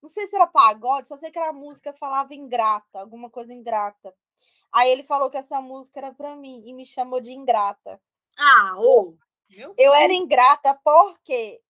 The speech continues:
Speaker 1: ele me levou pra comer num ita-, num restaurante italiano chinfrim, que
Speaker 2: Ah.
Speaker 1: a, <laughs> o carbonara que eu comi, eu faço muito melhor e eu
Speaker 2: Ah, não.
Speaker 1: pago.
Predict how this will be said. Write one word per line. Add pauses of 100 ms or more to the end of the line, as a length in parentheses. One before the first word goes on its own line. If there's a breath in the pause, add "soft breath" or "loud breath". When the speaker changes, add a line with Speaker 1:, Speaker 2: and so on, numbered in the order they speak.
Speaker 1:
ele
me
levou
pra
comer
num
ita-,
num
restaurante
italiano
chinfrim, (800)
que
Speaker 2:
Ah.
Speaker 1:
a,
<laughs> (200 soft breath)
o
carbonara
que
eu
comi,
eu
faço
muito
melhor (580)
e
eu
Speaker 2:
Ah,
não.
Speaker 1:
pago.